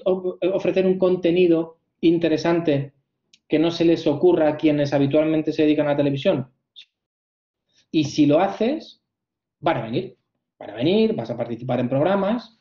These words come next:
Desafortunadamente nos falta todavía a la gente que, que venimos de, de las humanidades,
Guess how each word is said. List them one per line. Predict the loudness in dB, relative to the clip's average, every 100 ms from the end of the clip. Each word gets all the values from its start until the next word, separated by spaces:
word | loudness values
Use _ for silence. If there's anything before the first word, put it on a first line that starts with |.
| _ _ _ _ _ _ _ _ _ _ _ _ _ _ _ _
Desafortunadamente | -8 -6 -6 -4 -2 2 2 2 2 2 0 0 -2
nos | -4 -2
falta | -2 0 0
todavía | 2 4 4 4
a |
la | 2 0
gente | -2 0
que, | 0 0
que | -2 -4
venimos | -4 -2 2 2
de, | 0 0
de | 0
las | 0 -2
humanidades, | 0 2 4 2 -2 -6